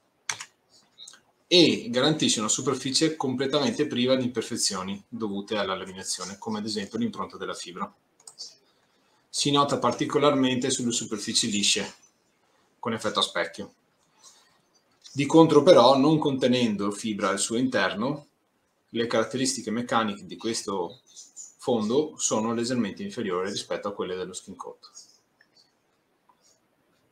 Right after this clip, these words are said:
Andiamo inoltre a vedere le caratteristiche della resina da stampi. Prima di tutto è pronto uso,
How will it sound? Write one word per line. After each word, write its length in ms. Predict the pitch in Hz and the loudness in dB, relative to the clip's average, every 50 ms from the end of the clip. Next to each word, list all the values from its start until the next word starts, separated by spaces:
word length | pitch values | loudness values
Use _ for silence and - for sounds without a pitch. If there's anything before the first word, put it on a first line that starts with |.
| _ _ _ - _ _ - - - - - _ _ _ _ _ _ _ _ _ _ _ - - - - - _ _ _ _ _ _ _ _ _ _ _ _ _ _ _ _ _ _ - _ _ - - - - - - - - - | _ _ _ -20 _ _ -18 -18 -18 -20 -20 _ _ _ _ _ _ _ _ _ _ _ -20 -20 -20 -20 -20 _ _ _ _ _ _ _ _ _ _ _ _ _ _ _ _ _ _ -20 _ _ -20 -20 -20 -20 -20 -20 -20 -8 -2
Andiamo 500 | - 151 151 151 170 180 202 185 165 147 | 2 4 8 10 10 10 10 10 8 8
inoltre 560 | 135 131 131 131 131 127 127 120 120 120 - | 8 6 6 6 4 4 4 2 2 2 0
a 140 | - 123 123 | -2 -2 -2
vedere 360 | 131 143 123 117 113 113 123 | 0 0 2 2 2 2 2
le 120 | 123 120 117 | 2 0 0
caratteristiche 800 | - 120 120 120 120 123 104 104 101 - - 117 117 123 117 113 | 0 0 -2 -2 -2 -2 -2 -2 -2 -4 -6 -6 -2 0 0 0
della 220 | 110 113 110 113 | 0 0 -2 0
resina 320 | 107 104 104 98 101 101 95 | 0 -2 -2 -4 -6 -6 -6
da 100 | 92 98 | -6 -6
stampi. 500 | - - - 92 90 90 - - 101 101 _ _ _ _ _ _ - _ _ _ _ _ _ _ _ _ _ _ _ _ _ _ _ _ _ _ _ _ _ _ _ _ _ _ _ _ _ _ _ _ _ _ _ _ _ _ _ _ _ _ _ _ _ - - | -6 -4 -4 -4 -4 -4 -6 -12 -16 -18 _ _ _ _ _ _ -20 _ _ _ _ _ _ _ _ _ _ _ _ _ _ _ _ _ _ _ _ _ _ _ _ _ _ _ _ _ _ _ _ _ _ _ _ _ _ _ _ _ _ _ _ _ _ -6 0
Prima 200 | 131 131 135 131 | 2 4 4 4
di 140 | 123 123 | 2 2
tutto 440 | 123 160 180 175 175 - 208 208 - - - - - - _ _ _ _ _ _ _ _ _ _ _ _ _ _ _ _ _ _ _ - - - - _ _ - | 0 -2 -2 -2 0 2 2 2 2 0 -6 -10 -14 -20 _ _ _ _ _ _ _ _ _ _ _ _ _ _ _ _ _ _ _ -20 -20 -20 -20 _ _ -6
è 80 | - | -4
pronto 420 | - 143 139 135 131 131 117 101 95 | -2 0 0 0 2 0 0 0 -2
uso, 300 | 92 98 101 110 110 | -4 -8 -8 -8 -10